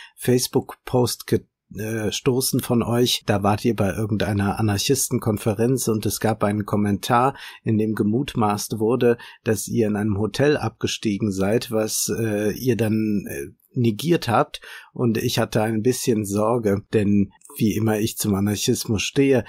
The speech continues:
äh, feststeht, ein Hotelbesuch muss noch möglich sein. <laughs>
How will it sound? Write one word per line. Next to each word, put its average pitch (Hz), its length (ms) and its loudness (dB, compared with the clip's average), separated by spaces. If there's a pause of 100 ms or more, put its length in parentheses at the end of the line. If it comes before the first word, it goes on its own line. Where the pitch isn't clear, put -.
(260)
äh, 104 240 -4 (140)
feststeht, - 840 0 (180)
ein 104 200 -2
Hotelbesuch 120 720 0
muss 123 320 0
noch 123 160 0
möglich 135 460 2
sein. - 320 -8 (580)
<laughs> 320 100 -4